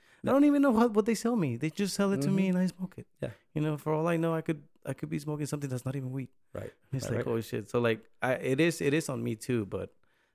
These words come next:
Speaker 1: either way, it's like making decisions, um,
Speaker 2: And you can make a decision. It can be a positive thing. So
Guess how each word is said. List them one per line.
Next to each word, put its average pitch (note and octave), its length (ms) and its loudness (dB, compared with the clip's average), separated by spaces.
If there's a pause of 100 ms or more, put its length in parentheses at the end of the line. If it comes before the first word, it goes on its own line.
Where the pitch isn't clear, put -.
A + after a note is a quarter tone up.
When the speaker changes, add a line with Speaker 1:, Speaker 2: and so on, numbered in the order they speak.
(100)
Speaker 1:
either A#2+ 200 2
way, F#2+ 100 2
it's G2 100 -4
like F#2+ 220 -2
making A#2 260 -2
decisions, G2+ 800 -6 (100)
um, G2 540 -10
Speaker 2:
And C3 160 -2
you D#3+ 80 -2
can C#3 140 -6
make C#3+ 160 -4
a C#3+ 40 -6
decision. C3+ 560 -2
It - 80 -4
can A#2+ 100 -4
be A#2 60 0
a A2+ 60 0
positive A#2 500 -4
thing. E2 360 -10
So F#2 500 -4